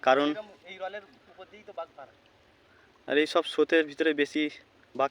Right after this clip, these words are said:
Speaker 1: থাকে। তো যাই হোক, আপনাদের ভিডিওটি কেমন লাগছে অতি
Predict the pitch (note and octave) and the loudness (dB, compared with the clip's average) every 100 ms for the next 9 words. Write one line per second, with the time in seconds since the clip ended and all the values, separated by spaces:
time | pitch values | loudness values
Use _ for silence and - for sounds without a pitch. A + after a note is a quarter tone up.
0 | - C3+ C3 C#3 D3 E3+ - _ _ _ | -2 -4 0 2 2 0 -4 _ _ _
1 | _ _ _ _ - B2 C3 C3+ - - | _ _ _ _ -8 -4 0 -2 -4 -18
2 | _ _ _ - C#3+ D#3 D3+ E3 - D#3 | _ _ _ -8 2 4 4 2 2 0
3 | D#3+ D#3+ E3 - G#3 G3+ _ _ _ _ | 4 4 2 4 2 2 _ _ _ _
4 | _ - C#3 | _ -6 0